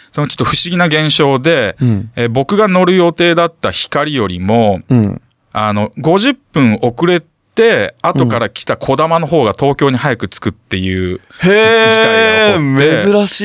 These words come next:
Speaker 2: い。
Speaker 1: で、慌てて、僕、あの、もうスマホでチケット買ってたんですけど、
Speaker 2: はい。はい。
Speaker 1: 慌ててそれに乗り込んで、車内で、えー、席を指定してもら-、指定というか、
Speaker 2: はいはい。
Speaker 1: ここの席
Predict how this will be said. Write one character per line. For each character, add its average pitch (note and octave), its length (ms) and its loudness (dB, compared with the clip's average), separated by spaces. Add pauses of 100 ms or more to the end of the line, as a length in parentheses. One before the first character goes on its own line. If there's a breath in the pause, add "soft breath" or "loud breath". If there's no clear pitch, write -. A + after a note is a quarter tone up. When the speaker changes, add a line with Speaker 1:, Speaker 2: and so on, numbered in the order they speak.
(280)
Speaker 2:
い。 - 20 -6
Speaker 1:
で、 - 80 0
慌 G#3+ 240 2
て A3+ 100 -2
て、 G3+ 60 -2
僕、 A3 280 0
あ G3 60 2
の、 F#3 260 0 (280)
も F#3 180 2
う - 100 -6
ス - 120 -2
マ F3+ 100 2
ホ F3 100 2
で D#3+ 340 0
チ F#3 80 -4
ケ E3 80 0
ッ - 40 -2
ト B2 60 -4
買 A2 120 0
っ - 20 -18
て - 80 -20
た C#3+ 120 0
ん - 20 -2
で F#2 40 -10
す - 60 -20
け G2 80 -8
ど、 G#2 300 0
Speaker 2:
は C3 120 -2
い。 C#3+ 40 2
は D#3+ 60 2
い。 - 20 -4
Speaker 1:
慌 - 20 -12
て D#3 140 -4
て D#3 240 0
そ - 140 -2
れ C#3+ 120 0
に C#3 100 0
乗 A#2 140 2
り B2+ 80 -4
込 C3+ 200 0
ん G2+ 120 -2
で、 B2+ 180 -2
車 G#3+ 200 0
内 B2 160 0
で、 F#2+ 200 -10 (400 loud breath)
え F#2+ 540 -2
ー、 - 60 -14
席 C3+ 260 -2
を F2+ 200 -4 (500)
指 - 180 -6
定 G#2+ 140 0
し F#2+ 60 -6
て A2 60 -8
も G2+ 80 -2
ら-、 - 80 -6
指 - 120 -4
定 B2+ 180 0
と G#2 140 -4
い F2+ 40 -2
う F2 40 -10
か、 - 240 -4
Speaker 2:
は D3+ 80 -4
い - 40 2
は B2+ 60 2
い。 A#2 40 -2
Speaker 1:
こ B2 160 2
こ B2+ 60 2
の B2+ 60 2
席 A#2 380 -4